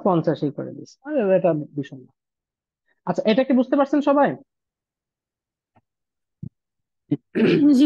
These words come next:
Speaker 2: ভাই।
Speaker 1: ওকে, তাহলে আমাদের মোটামুটি এই রিলেটেড ম্যাথ আসলে খুব একটা না করলেও ওকে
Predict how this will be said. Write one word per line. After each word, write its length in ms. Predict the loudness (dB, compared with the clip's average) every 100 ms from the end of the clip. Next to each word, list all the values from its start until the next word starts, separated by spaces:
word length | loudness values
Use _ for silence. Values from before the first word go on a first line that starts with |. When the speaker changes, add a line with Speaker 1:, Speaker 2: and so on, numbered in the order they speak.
| 4
Speaker 2:
ভাই। 120 | 2 -4 -12 _ _ _ _ _ _ _ -20 -14 -4 -4
Speaker 1:
ওকে, 200 | -4 -14 _ _ 0
তাহলে 200 | 2 2
আমাদের 220 | 2 2 0 0
মোটামুটি 460 | 0 0 -2 -2 -4 -6 _ _ _ _
এই 180 | -2 0 0
রিলেটেড 400 | 0 -2 -2 -6 -2 -2
ম্যাথ 200 | -2 -4 -10 -12
আসলে 240 | -8 -8 -10 -10
খুব 140 | -6 -6
একটা 160 | -6 -4 -2
না 60 | -4 -4
করলেও 360 | -4 -2 -2 -4
ওকে 200 | -6 -8